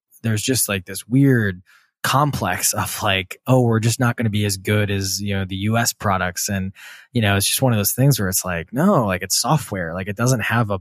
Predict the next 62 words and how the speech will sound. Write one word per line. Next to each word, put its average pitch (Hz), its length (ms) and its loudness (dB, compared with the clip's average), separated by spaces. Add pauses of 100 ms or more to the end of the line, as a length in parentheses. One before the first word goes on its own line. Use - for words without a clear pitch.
(100)
boundary 113 540 4
or 98 140 2
a 95 40 -2
border. 101 580 0
I 92 40 -8
mean, 98 180 -10
yes, 98 320 -2
there's 98 140 -8
some 95 160 -10
laws 92 420 -2
that 90 80 -14
you 90 80 -10
have 90 80 -8
to - 80 -20
be 87 80 -20
careful 95 380 -12
of 98 260 -8
<laughs> - 0 -
depending - 400 -4
on 135 160 0
where 120 160 4
you're 117 140 4
based, 143 420 0
but, 117 180 -6
like, 107 220 -2 (460)
it's 135 120 0
just 160 160 2
one 131 160 4
of 131 60 4
those 107 200 0
things 120 340 -4
that 101 280 -4
I 104 60 -4
think 113 280 -6
that 98 200 -2 (200)
that 110 200 -4
insecurity 113 960 0
is, 95 220 -4
is, 101 200 -6
is 101 200 -6
driving 107 460 2
everything 104 340 -2
you 95 80 -6
do. 160 220 4
So 123 120 2
what 117 60 6
I 120 60 6
would 113 100 4
encourage 165 320 0
those 123 160 0
folks - 220 -2
to 113 80 -4
do 180 160 4
is 127 80 2
kinda 165 180 -4
take - 220 -6
a 131 40 0
step - 220 -2
back 151 320 2
and 117 140 0
go, 104 340 2 (460)
like, 123 180 2